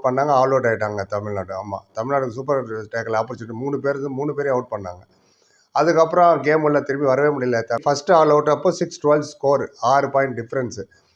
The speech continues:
அப்புறம் அது டுவெல் நைன்டீன் ஆச்சு. அப்புறம் ரெண்டாவது ஆல் அவுட் ஆனோம், அப்போ வந்து சிக்ஸ்டீன் தேர்ட்டி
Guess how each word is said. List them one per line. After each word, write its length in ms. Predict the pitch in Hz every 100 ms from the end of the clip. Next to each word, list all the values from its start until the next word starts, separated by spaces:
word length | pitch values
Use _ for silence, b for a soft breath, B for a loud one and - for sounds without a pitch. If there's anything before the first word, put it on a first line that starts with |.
| _ _ _ _ -
அப்புறம் 300 | - - 143
அது 220 | 139 135
டுவெல் 300 | 135 135 143
நைன்டீன் 460 | 139 139 139 143 139
ஆச்சு. 340 | 135 131 147
அப்புறம் 260 | 139 131 131
ரெண்டாவது 300 | 131 156 165
ஆல் 160 | 139 135
அவுட் 160 | 127
ஆனோம், 340 | 123 123 135 139
அப்போ 280 | 117 135
வந்து 220 | 131 139 143
சிக்ஸ்டீன் 440 | 139 - 160 151
தேர்ட்டி 320 | 131 127 143